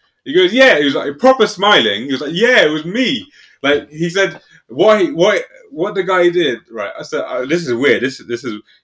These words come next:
he said, he said to me, the random guy asked him to come check something out in the toilet, and he said he thought it was, like,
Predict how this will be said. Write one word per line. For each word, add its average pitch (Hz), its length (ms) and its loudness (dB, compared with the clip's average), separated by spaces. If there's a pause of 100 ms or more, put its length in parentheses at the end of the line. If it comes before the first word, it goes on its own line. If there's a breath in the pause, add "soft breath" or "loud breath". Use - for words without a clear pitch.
he 127 100 -6
said, 175 260 -4
he 135 120 -6
said 170 220 -2
to 117 80 -6
me, 104 300 -8 (840)
the 110 320 -2
random 160 380 2
guy 110 460 0
asked 123 260 0
him 127 80 -6
to - 60 -16
come 113 200 -6
check - 220 -14
something 98 260 -10
out 95 140 -8
in 92 40 -10
the 90 60 -12
toilet, 101 320 -4
and 87 80 -14
he 147 180 -4
said 135 220 -8
he 113 160 -8
thought 107 260 -6
it 98 40 -10
was, 92 120 -10
like, 92 160 -6